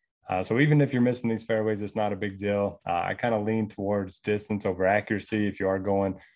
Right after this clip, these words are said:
one of those two routes. Uh, there's gonna be a lot of wedges hit, um, hundred, between hundred, a hundred twenty-five and one twenty-five to one fifty. And, uh, you're gonna have to go low each of the last four winners, at least, uh, eighteen under par.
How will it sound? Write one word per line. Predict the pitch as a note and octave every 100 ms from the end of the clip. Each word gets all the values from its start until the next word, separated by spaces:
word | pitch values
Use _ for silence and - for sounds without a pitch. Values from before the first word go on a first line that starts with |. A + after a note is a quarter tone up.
| _ _ -
one | C3
of | B2+
those | B2 A#2+
two | B2+ A#2
routes. | B2+ C3 B2+ B2+ - -
Uh, | G2 G2
there's | G2+ G2+
gonna | A#2 A2+
be |
a | A2
lot | G#2+
of | F#2+
wedges | G#2 C3+ D3 B2
hit, | C#3+ D3+ - -
um, | G#2 G2 F#2+
hundred, | - A#2 G#2+
between | A2 - A2
hundred, | G#2 A#2 A2
a |
hundred | G#2+ A2+
twenty-five | G#2 A2 G2+ G#2+ G#2+ G2+
and | F#2+
one | F#2+ G2+
twenty-five | - G#2 G2 G2+ G2
to | F#2+
one | F#2+ F#2 E2+ -
fifty. | A2+ A2+ A#2 A2+ A2+ _ _ _ _ _
And, | A2 A2 A2 A2 A2
uh, | A2
you're | A2 A#2+
gonna | C#3+
have | B2+
to | B2
go | B2+
low | A#2+ A#2 A#2+ A#2
each | A#2
of | A2+
the |
last | A2+ A2+ A2
four | A#2 A2+
winners, | A2 A2+ A#2 A2+ -
at | A2 G2+ G2+
least, | A2+ A2+ - -
uh, | G#2 G2
eighteen | G#2 G#2+ - A2
under | G#2 F#2+
par. | F2 - A#2+ A#2+ A#2